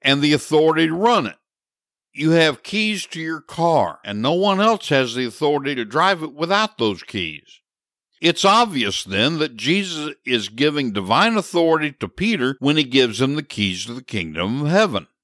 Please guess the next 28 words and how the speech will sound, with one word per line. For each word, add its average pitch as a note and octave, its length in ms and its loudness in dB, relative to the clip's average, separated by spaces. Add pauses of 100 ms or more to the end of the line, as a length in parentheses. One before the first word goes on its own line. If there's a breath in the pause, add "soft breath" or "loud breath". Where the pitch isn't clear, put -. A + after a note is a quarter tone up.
(580)
This F3 260 0
is A#2 140 -4
immediately G3 680 0
followed D#3 580 0
by B2 180 2
the G#2 120 -6
power C#3 480 2
of G#2+ 100 -6
binding G#2+ 440 0
and A#2 160 -2
loosing. C3+ 480 -2 (720)
Binding G3 420 2
and C3 160 2
loosing C#3 400 0
among A#2+ 320 -4
the G#2 60 -4
rabbis A2+ 580 2
of F#2 160 -2
our E2+ 100 -2
Lord's G3+ 460 0
time F2 360 -2
meant B2 240 -2
to G#2+ 120 -14
declare A2+ 420 -2
something A2+ 520 -4
prohibited G2+ 840 0
or G#2+ 140 2
permitted. A2+ 720 -2